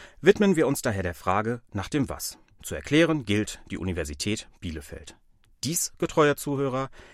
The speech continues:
impliziert, dass die Erklärung der Universität Bielefeld sich aus zwei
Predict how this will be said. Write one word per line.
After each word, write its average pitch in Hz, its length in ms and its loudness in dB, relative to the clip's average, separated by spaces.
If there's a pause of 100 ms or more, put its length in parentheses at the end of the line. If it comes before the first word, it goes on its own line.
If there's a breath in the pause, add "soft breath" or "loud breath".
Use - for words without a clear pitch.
(160 loud breath)
impliziert, 185 680 2 (280 loud breath)
dass 101 180 2
die - 80 -6
Erklärung 175 420 6
der 90 140 -2
Universität 82 720 -4
Bielefeld 82 580 -4
sich 95 260 -6
aus - 200 -6
zwei 135 400 2